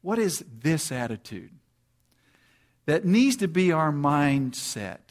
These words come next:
needs to be our focus in this life? Whether it, it be missions or, or anything else, this is the attitude we need.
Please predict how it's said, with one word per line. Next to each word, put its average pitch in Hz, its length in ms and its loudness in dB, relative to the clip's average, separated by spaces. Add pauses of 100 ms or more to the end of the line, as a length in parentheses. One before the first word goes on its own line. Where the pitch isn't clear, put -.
needs 208 320 2
to 180 80 -12
be 175 200 2
our 147 160 2
focus 165 580 -2
in 131 140 0
this 127 260 0
life? 113 540 -4 (2250)
Whether 208 280 4
it, 160 100 -2 (180)
it 143 160 -2
be 143 140 2
missions 202 540 0
or, 135 340 0
or 139 140 -4
anything 170 480 2
else, - 560 -4 (3500)
this 139 300 -4
is 131 120 -8
the 127 140 0
attitude 120 460 -4
we 101 140 -8
need. 104 340 -10